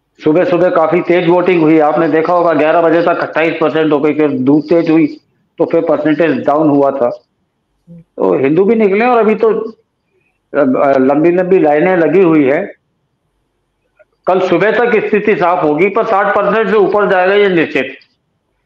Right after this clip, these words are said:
और साठ परसेंट में सरकार नहीं बदलती है, ये भी पक्की बात है।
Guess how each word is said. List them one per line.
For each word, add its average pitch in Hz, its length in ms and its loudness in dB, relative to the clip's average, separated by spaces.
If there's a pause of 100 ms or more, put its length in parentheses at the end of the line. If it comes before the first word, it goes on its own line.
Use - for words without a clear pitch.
(160)
और 180 80 0
साठ 185 360 -2
परसेंट 202 360 0
में 220 160 -2
सरकार 190 640 0 (300)
नहीं 160 200 0
बदलती 170 520 0
है, 196 160 2
ये 190 80 4
भी 185 140 2
पक्की 151 300 -2
बात 120 300 -2
है। 131 80 -18